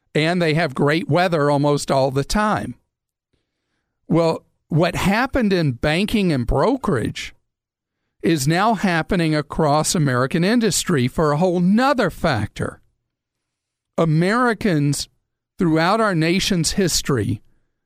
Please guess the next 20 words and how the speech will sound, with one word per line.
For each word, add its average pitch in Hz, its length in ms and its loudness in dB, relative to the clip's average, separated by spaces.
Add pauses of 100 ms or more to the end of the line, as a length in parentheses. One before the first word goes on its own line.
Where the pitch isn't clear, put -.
(220)
went 190 380 0
where 170 200 2
the 160 140 0
jobs 160 560 0
were, 143 340 2
the 131 180 0
opportunity 131 720 0
was. - 480 -6 (1400)
And 147 320 0
something 233 560 0
changed 151 960 0 (640)
in 160 140 0
the 147 100 0
last 160 420 0
twenty 143 280 0
years. 202 560 -2 (880)
People 240 420 0
no 156 400 2
longer 180 720 0
move 147 760 0